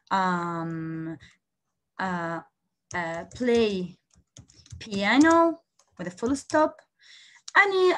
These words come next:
a sentence you can write. It's your ch-, your own sentence. Here, I give the student a chance. Some of the students, mashallah, they draw something nice related to the sentence, but you can draw anything here,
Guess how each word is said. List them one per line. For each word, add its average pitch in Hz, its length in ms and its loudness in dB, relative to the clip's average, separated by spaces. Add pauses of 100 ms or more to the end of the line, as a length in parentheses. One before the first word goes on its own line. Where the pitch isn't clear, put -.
(140)
a 277 100 4
sentence 285 600 4
you 269 180 6
can 233 440 0 (120)
write. 175 300 -2 (240)
It's - 300 -4
your 285 240 6
ch-, - 280 -4
your 240 440 -2
own 277 240 6
sentence. - 640 -8 (360)
Here, 370 500 2 (260)
I 226 140 2
give 240 240 2
the 254 140 2 (300)
student 240 380 0
a 202 100 -14
chance. 247 680 2 (300)
Some 320 220 2
of 311 120 2
the 285 80 4
students, 277 380 4
mashallah, 269 380 4
they 233 180 4
draw 240 180 2
something 240 440 2
nice 214 540 0 (480)
related 233 380 -2
to 240 80 0
the 208 80 -2
sentence, 202 640 -6
but 262 260 -2
you 277 80 4
can 294 240 4
draw 269 180 4
anything 226 520 -2
here, 160 220 -12